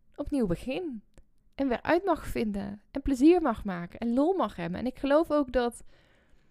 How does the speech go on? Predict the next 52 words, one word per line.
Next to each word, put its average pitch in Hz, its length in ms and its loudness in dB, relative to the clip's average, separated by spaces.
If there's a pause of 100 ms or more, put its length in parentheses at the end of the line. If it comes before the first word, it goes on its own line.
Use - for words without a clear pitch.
(160)
het 233 100 -8
dan 302 120 4
niet 370 140 0
alleen 294 200 0
voor 247 120 -4
mezelf 233 420 0
heel 320 160 0
leuk 277 300 -2
is, 294 460 -6 (560)
maar 226 140 2
juist 285 420 4
ook 294 120 0
voor 262 140 0
jou 233 180 0
als 220 160 -2
luisteraar. - 840 -2 (340)
Dat 262 180 2
jij 262 420 4
ook, 233 360 2 (260)
en 240 120 -10
dat 247 120 -4
gun 330 180 -2
ik 339 80 -4
je 294 80 -4
ook 294 80 -6
van 240 120 -8
harte, 254 340 -2
want 247 120 -4
ik 226 100 -4
doe 233 100 -2
deze, 254 220 2 (200)
ik - 340 -20
bedoel, 233 260 0
ik - 60 -2
spreek 311 240 2
het 302 100 0
natuurlijk 294 360 2
in 277 180 0
ook 269 140 0
omdat 254 220 0
ik 277 80 -2
het 311 100 -2
heel 285 220 2
tof 285 220 -2
vind, 220 220 2
maar 233 140 -4
ook 330 200 4
omdat 262 320 0
ik 220 100 -8
elke 302 280 0
keer 240 220 -4
denk, 226 260 -2